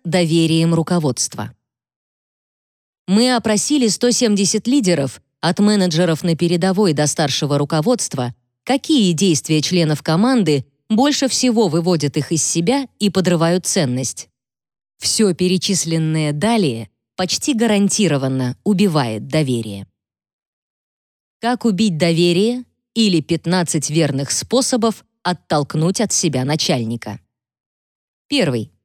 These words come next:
Снабжайте его проблемами без решений.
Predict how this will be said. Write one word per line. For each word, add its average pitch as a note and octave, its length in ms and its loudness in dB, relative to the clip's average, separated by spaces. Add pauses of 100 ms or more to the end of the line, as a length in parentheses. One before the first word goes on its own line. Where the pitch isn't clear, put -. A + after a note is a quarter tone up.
(540)
Снабжайте G3+ 800 0
его B3 200 2
проблемами F3 760 0
без D#3+ 280 0
решений. B2 680 -4